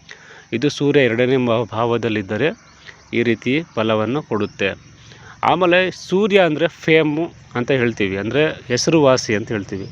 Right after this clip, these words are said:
ಸೂರ್ಯ ಎರಡನೇ ಭಾವದಲ್ಲಿರೋದ್ರಿಂದ ಎಂಟನೇ ಮನೆಯನ್ನು ಅದು ಕನೆಕ್ಟ್ ಆಗುತ್ತೆ, ವೀಕ್ಷಣೆ ಮಾಡುತ್ತೆ. So ಆ ಕಾರಣದಿಂದ ಇವರಿಗೆ ಅಕಲ್ಟ್ ಸೈನ್ಸು ಮತ್ತು,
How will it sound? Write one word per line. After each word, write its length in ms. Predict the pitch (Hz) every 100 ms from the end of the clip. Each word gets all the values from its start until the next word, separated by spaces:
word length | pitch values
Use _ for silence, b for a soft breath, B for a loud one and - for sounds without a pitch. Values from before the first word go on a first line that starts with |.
| -
ಸೂರ್ಯ 320 | - 180 190
ಎರಡನೇ 440 | 160 135 160 175
ಭಾವದಲ್ಲಿರೋದ್ರಿಂದ 800 | 151 139 139 135 123 113 104 107 139
ಎಂಟನೇ 600 | 127 120 120 143 151 151
ಮನೆಯನ್ನು 500 | 139 131 123 113 120
ಅದು 480 | 156 - 113 143 190 - -
ಕನೆಕ್ಟ್ 340 | 123 135 -
ಆಗುತ್ತೆ, 360 | 117 101 - 131
ವೀಕ್ಷಣೆ 460 | 117 120 - 110
ಮಾಡುತ್ತೆ. 440 | 123 101 98 92 135 90 - B B B B B B -
So 100 | 175
ಆ 200 | 143 175
ಕಾರಣದಿಂದ 600 | 165 170 160 143 139 135
ಇವರಿಗೆ 600 | 156 143 156 156 139 156 170 - - - - - - - - - B B B B -
ಅಕಲ್ಟ್ 400 | 131 - 185 190
ಸೈನ್ಸು 680 | - 151 139 120 135 135 139 _ _ _ - _ _ 127
ಮತ್ತು, 500 | 127 117 139 135 -